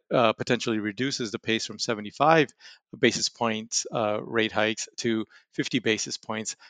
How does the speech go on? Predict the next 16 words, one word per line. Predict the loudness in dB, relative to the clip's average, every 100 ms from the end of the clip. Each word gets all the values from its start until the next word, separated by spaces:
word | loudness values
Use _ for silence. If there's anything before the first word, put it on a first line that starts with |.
| _
perhaps | 0 2 2
as | 2
soon | 0 0
as | -2
the | -4
December | -4 0 0 -2
meeting. | 0 2 0 -4 _ -20 -18 -20 -20 _ -4
The | 0
second | 2 0 -2
point | -2 0 0 -2 2
is | 2 4
that | 6 4
the | 4
level | 4 6 6 6 2
at | 2
which | 2 0 0